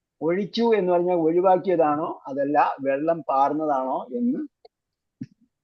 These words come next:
നമുക്ക് മനസ്സിലാവും. അപ്പൊ കർമ്മത്തിന്റെ സ്ഥാനത്താണെങ്കിൽ കർമ്മത്തിന്റെ സ്ഥാനത്തും കസറിന്റെ സ്ഥാനത്തും ഒരേപോലെ വരില്ല ഒരിക്കലും വാക്യം.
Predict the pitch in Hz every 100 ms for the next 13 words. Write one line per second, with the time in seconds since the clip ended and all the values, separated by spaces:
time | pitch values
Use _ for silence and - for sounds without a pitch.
0 | - 139 127 123 120 110 - 110 87 -
1 | _ _ _ _ _ _ _ _ _ _
2 | _ _ - - 160 156 202 233 254 254
3 | 247 240 233 247 240 233 269 - _ _
4 | _ _ _ _ _ _ _ _ _ _
5 | _ - 131 165 214 220 233 233 220 202
6 | 202 180 226 302 - - 202 214 220 247
7 | 214 202 185 180 175 165 175 202 196 190
8 | 165 147 147 135 117 - _ _ - 151
9 | - 151 131 120 117 -